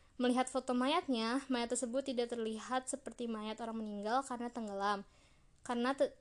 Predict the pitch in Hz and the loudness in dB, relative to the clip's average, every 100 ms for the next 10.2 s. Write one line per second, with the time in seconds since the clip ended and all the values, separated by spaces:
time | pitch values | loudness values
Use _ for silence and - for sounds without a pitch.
0 | - 262 240 240 277 247 233 233 220 220 | -6 0 2 4 2 2 0 0 -2 0
1 | 254 254 214 220 220 196 190 208 190 196 | -2 0 0 -2 -2 -4 -6 -6 -6 -10
2 | - _ - 226 208 214 - 247 277 277 | -18 _ -8 -6 -4 -6 -2 4 6 8
3 | 262 233 247 277 254 262 302 294 - - | 8 6 2 0 0 0 0 -4 -16 -20
4 | - - _ - 240 269 302 294 - - | -20 -20 _ -2 2 2 0 -2 -12 -20
5 | - 262 240 240 233 233 226 226 247 226 | -8 -2 -2 0 0 0 0 0 -2 0
6 | 269 320 - - - - - 254 240 240 | 4 2 2 -20 -20 -20 -8 -2 2 2
7 | 233 220 220 240 262 262 240 240 240 226 | 2 2 2 2 2 0 -2 -4 -4 -2
8 | 220 214 - 240 226 226 214 208 220 220 | -2 -4 -6 -4 -2 -2 -4 -6 -8 -10
9 | 208 233 262 254 220 220 247 240 220 202 | -6 0 0 0 -6 -4 -2 0 -2 -4
10 | 190 | -6